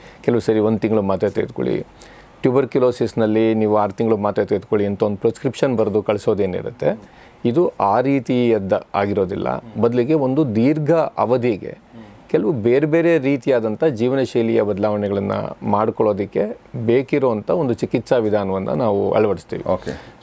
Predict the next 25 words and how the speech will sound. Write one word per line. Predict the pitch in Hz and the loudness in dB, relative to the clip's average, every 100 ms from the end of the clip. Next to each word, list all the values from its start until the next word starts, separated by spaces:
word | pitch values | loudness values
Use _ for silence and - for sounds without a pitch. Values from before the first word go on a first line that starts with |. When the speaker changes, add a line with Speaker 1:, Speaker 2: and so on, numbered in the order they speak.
| - | 0
Speaker 1:
So | 175 | 2
ಇದಕ್ಕೆ | 160 160 | 2 0
ಬೇರೆ | 151 156 165 | 0 2 2
ಬೇರೆ | 180 165 | 2 2
ರೀತಿಯ | 151 175 180 170 | 2 0 0 0
ಪ್ರೋಟೋಕಾಲ್ನ | - 139 143 131 131 110 110 92 92 - - | 2 0 0 0 0 0 -4 -6 -8 -12 -2
ಬೇರೆ | 107 120 | 0 2
ಬೇರೆ | 120 120 | 0 0
ಸಂಸ್ಥೆಗಳು | - 117 120 - 127 104 113 135 110 101 101 92 - 113 | 0 -2 -4 -2 -2 0 -2 0 0 0 -2 -4 -6 -2
ಜಾರಿ | 107 101 | 0 0
ಮಾಡ್ತವೆ, | 98 95 101 104 | -2 -2 0 0
ಅಂದ್ರೆ | 104 113 | 2 2
ವೈದ್ಯಕೀಯ | 131 127 117 - | 2 0 0 -2
ಸಂಸ್ಥೆಗಳು | 110 101 - 117 120 135 | -2 -4 -4 -2 0 2
ಅದನ್ನ | 101 101 | 0 -2
ಅಳವಡಿಸ್ಕೊಂಡಿವೆ. | - - - 120 123 - 107 98 - - - - - - - - | -4 -4 0 2 2 0 -8 -8 -10 -12 -20 -20 -20 -20 -20 0
So | 170 | 2
ಈ | 170 | 2
ಪ್ರೋಟೋಕಾಲ್ಸು | - 160 185 165 170 160 - 170 | 2 2 2 2 2 0 0 2
ಎಲ್ಲರದ್ದು, | 131 135 135 120 | 4 4 2 0
ಎಲ್ಲ | - 123 139 | 0 2 2
ಕಡೆ | 131 123 113 | 0 0 0
ಕೂಡ | 120 | 0
ಒಂದೇ | 131 104 107 113 | 0 0 2 0
ಇಲ್ಲ. | 92 92 - | 0 -6 -8